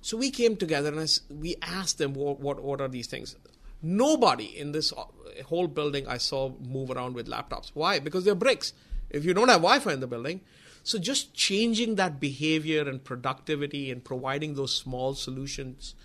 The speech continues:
initially opened a trust account. Then we started depositing money in that trust account, right? And that's wh-, what got this whole thing started, right? And then slowly they, they came with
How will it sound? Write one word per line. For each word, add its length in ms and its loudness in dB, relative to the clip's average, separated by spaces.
initially 800 -4
opened 720 4
a 100 2
trust 320 -2
account. 280 -6
Then 180 2
we 100 0
started 400 2
depositing 580 0
money 300 0
in 80 -6
that 240 -6
trust 180 -4
account, 240 -6
right? 380 0
And 160 4
that's 300 4
wh-, 320 -6
what 380 2
got 260 0
this 380 -2
whole 320 -2
thing 280 -4
started, 540 -4
right? 320 -2
And 260 2
then 300 6
slowly 880 6
they, 220 -4
they 220 -2
came 280 -2
with 240 -4